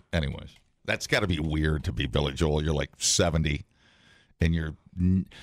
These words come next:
you know, it's a curse and a blessing. Sh-, your wife is thirty and just has to has,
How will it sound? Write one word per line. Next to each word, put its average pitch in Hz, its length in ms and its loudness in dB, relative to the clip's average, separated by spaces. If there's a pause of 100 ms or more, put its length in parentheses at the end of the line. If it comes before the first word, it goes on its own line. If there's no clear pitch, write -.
(560)
you 123 120 -2
know, 101 180 -2
it's 95 100 -10
a 92 60 -8
curse 123 420 2
and 107 80 4
a 98 60 4
blessing. 92 560 0
Sh-, - 200 -10
your 92 200 2
wife 101 260 2
is - 180 -2
thirty 92 540 0 (160)
and 82 140 2
just - 300 -4
has 95 280 0
to 95 80 2
has, 80 260 -2